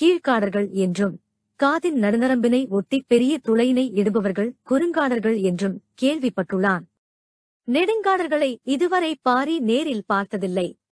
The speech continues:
ஆனால், அவர்களைப் பற்றிய எண்ணற்ற கதைகளை வேடர்குலம் அறியும். அவை அனைத்தும் கடகடவென நினைவுக்கு வந்தன. வேடர்குலம் நெருப்பினை அறியவும், வளர்த்தெடுக்கவும்,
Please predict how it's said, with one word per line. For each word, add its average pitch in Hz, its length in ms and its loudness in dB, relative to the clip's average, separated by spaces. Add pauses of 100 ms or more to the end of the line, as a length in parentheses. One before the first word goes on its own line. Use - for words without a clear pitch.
(600)
ஆனால், 320 480 2 (220)
அவர்களைப் 381 500 2
பற்றிய 339 380 0
எண்ணற்ற 262 540 0
கதைகளை 254 560 0
வேடர்குலம் 240 600 0
அறியும். 190 460 -2 (760)
அவை 339 420 0
அனைத்தும் 330 640 0
கடகடவென 269 680 0
நினைவுக்கு 240 560 -2
வந்தன. 180 380 -4 (920)
வேடர்குலம் 349 600 2
நெருப்பினை 302 580 0
அறியவும், 240 600 0 (380)
வளர்த்தெடுக்கவும், 226 760 2